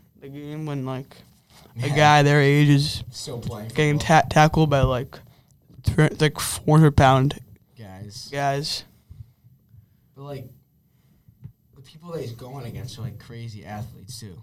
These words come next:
Speaker 1: Mm-hmm.
Speaker 2: They're not, like, they're not, like, like, fat slobs.
Speaker 1: Like, <laughs>
Speaker 2: You know?
Speaker 1: like Aaron Donald.
Speaker 2: Like, Aaron Donald is, like, w-, like, like,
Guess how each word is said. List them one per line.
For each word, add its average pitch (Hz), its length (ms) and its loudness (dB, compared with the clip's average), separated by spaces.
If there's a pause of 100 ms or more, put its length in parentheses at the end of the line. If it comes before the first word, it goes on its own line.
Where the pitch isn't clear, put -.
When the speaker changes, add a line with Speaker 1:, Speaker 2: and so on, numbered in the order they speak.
(140)
Speaker 1:
Mm-hmm. 156 220 -2
Speaker 2:
They're 165 80 4
not, 120 140 -2
like, 110 220 -12
they're 110 120 -16
not, 110 120 -18
like, - 160 -20 (320)
like, 190 120 -20 (360)
fat 113 220 -20
slobs. - 360 -14
Speaker 1:
Like, 156 220 -8
<laughs> - 60 -18
Speaker 2:
You 160 80 -2
know? - 260 4
Speaker 1:
like 170 240 0
Aaron 165 320 2
Donald. 147 480 2 (220)
Speaker 2:
Like, - 140 -20
Aaron 156 280 -8
Donald 151 380 -6
is, 117 60 -10
like, 117 100 -8
w-, 113 220 -12 (100)
like, 117 140 -16 (360)
like, 113 180 -18